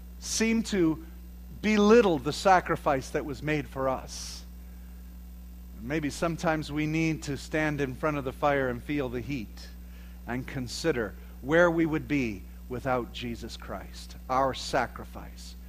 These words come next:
And so the priests would offer it. And then also the priests, after they would offer it and butcher the animal, they would then, to cleanse themselves, to do their ministry in the holy place and Holy of Holies,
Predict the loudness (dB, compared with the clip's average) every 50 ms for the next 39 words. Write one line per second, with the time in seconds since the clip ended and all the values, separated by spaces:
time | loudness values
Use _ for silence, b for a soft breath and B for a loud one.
0 | b b b b b b b b b -8 -6 -2 4 6 8 8 8 6 4 4
1 | 4 4 4 4 4 4 6 10 12 12 12 12 12 10 8 4 4 4 2 -2
2 | -8 -14 -16 -16 -14 -14 b b b b b b b b 8 10 12 12 12 12
3 | 12 12 12 12 12 12 12 12 12 12 10 8 6 6 6 6 6 6 4 2
4 | -2 -6 -6 -8 B B B B B B 12 12 12 12 12 10 10 12 12 12
5 | 12 12 12 12 12 12 12 12 10 8 10 12 12 10 10 6 2 4 4 4
6 | 6 8 8 8 8 8 4 2 2 4 6 8 10 10 10 10 8 8 8 6
7 | 6 4 0 -6 -14 -16 b b b b b b b b b b 8 10 10 12
8 | 10 8 8 10 10 10 10 10 6 4 2 2 2 4 8 10 12 12 10 8
9 | 6 4 4 2 4 8 12 12 12 12 10 6 2 -2 0 2 2 6 8 10
10 | 10 12 10 8 6 2 2 4 6 6 6 6 4 2 0 2 2 2 2 4
11 | 4 6 6 6 6 8 8 8 10 10 10 10 8 8 8 6 6 6 6 4
12 | 4 4 4 6 8 8 8 8 8 8 8 8 8 6 4